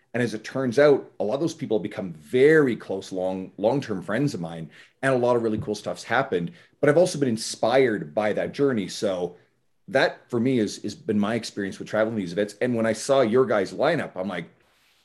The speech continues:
"Oh, hell, I gotta go to this," right? 'Cause, you know, there's a bunch of friends of mine, a lot of people I respect, like Tony Gentilcore is gonna be there. Lee Boyce is on the ticket. Um, Luca Hosfar is gonna be there.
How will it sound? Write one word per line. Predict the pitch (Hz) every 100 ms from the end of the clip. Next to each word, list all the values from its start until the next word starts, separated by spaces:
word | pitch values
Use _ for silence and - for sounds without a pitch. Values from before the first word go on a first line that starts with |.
| _ _ _ 113
"Oh, | 113
hell, | 101 82 82
I | 113
gotta | 107
go | 82 87
to | 82
this," | 65 -
right? | 82 95
'Cause, | 87 - - _
you | -
know, | 104
there's | 104
a | 85
bunch | 123 113
of | 107
friends | 107 104 104 104
of |
mine, | 92 95 90 -
a | 95
lot | 107 110
of | -
people | 117
I | 95
respect, | 92 - 92
like | 87
Tony | - 98
Gentilcore | 104 101 101 104
is | -
gonna | 101
be | 95 95
there. | 92 92 92 90 - - _
Lee | 82 92
Boyce | 85 113 110
is | 110
on | 107 104
the | 101
ticket. | 98 - 101 - 98 92 - - - _ -
Um, | 87 87 90 110
Luca | 139 117
Hosfar | 117 117 - 110
is |
gonna | 104 107
be | 87 101 95
there. | 92 92 92